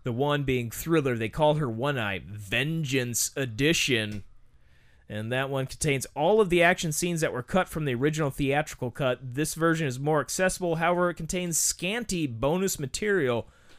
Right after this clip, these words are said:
a theatrical trailer, and an exclusive essay in the liner notes.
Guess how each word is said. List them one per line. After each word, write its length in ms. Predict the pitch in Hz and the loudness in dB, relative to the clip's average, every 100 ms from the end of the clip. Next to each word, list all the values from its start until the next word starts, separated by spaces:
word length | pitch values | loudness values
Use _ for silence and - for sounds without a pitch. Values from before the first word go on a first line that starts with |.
| - | -20
a 40 | |
theatrical 680 | - 160 160 143 - - 143 | -4 0 2 0 -4 -8 -8
trailer, 460 | - 180 175 175 165 | -4 0 2 2 0
and 180 | 156 175 | -2 -2
an 160 | 156 123 | -2 -6
exclusive 800 | 117 - - 175 226 247 208 165 - | -8 -8 -4 -2 -2 0 0 0 2
essay 460 | 196 - 165 139 | 0 2 2 2
in 140 | 139 143 | 0 -4
the 80 | |
liner 340 | 120 151 196 120 | -4 -2 -2 -2
notes. 400 | 104 101 - | -2 -4 -6